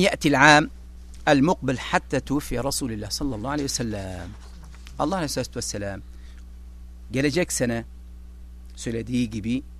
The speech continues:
gelecek sene yetişmediğinden dolayı, yani o hayırlı güne yetişmediğinden dolayı vefat etti. Ama vefat ettikten sonra bu hadisi işiten Müslümanlar ne yaptılar?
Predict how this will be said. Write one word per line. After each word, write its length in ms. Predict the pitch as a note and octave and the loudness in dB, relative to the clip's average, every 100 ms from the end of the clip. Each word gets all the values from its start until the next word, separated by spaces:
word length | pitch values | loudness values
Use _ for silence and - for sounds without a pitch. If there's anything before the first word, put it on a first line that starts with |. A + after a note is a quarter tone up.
| - - - A#2+ | -16 -16 -10 -4
gelecek 340 | B2 C#3+ D#3 | -2 0 -2
sene 220 | - C3 | 2 2
yetişmediğinden 840 | B2 A2+ D#3+ - C3+ A#2+ A#2 A2+ G#2+ | 2 -2 -4 -2 0 2 0 0 -2
dolayı, 220 | G#2 G#2 | -2 -4
yani 140 | G2+ - | -4 -4
o 160 | A#2+ | -2
hayırlı 280 | A2+ A#2+ C3 | 0 0 2
güne 180 | B2+ A2+ | 2 0
yetişmediğinden 760 | G#2+ D3+ - A#2 A#2 G#2+ G#2 | -2 -4 -4 -2 -2 -2 -4
dolayı 220 | G2 A#2 D3+ | -4 -2 0
vefat 360 | C#3 B2+ B2 | 0 0 -2
etti. 540 | G#2 - G#2 G2 F#2 - - - - - - - - - - - - - - - - - - - | -4 -6 -6 -4 -6 -10 -14 -16 -16 -16 -18 -18 -16 -16 -16 -16 -16 -16 -16 -16 -16 -16 -14 4
Ama 260 | F3 G3+ F#3+ - - | 6 8 4 -4 -8
vefat 340 | A#2+ A#2+ F#3 G#3+ | -4 4 6 6
ettikten 400 | - E3+ - D3+ | 2 2 4 4
sonra 500 | - B2+ A2+ A2 A2+ - - | 4 0 2 0 -2 -10 -8
bu 200 | A#2 G3+ | 0 0
hadisi 560 | - E3+ D#3+ - D3 - - | 2 2 2 0 -2 -4 -6
işiten 360 | B2 B2 A#2+ | -4 0 0
Müslümanlar 760 | G#2+ D#3+ - F#3 E3+ F3 A3 - - - - - - | 4 6 6 8 8 8 4 2 -14 -16 -16 -14 2
ne 120 | E3 | 4
yaptılar? 520 | G3 E3+ D#3 E3 D#3+ | 6 4 2 0 -2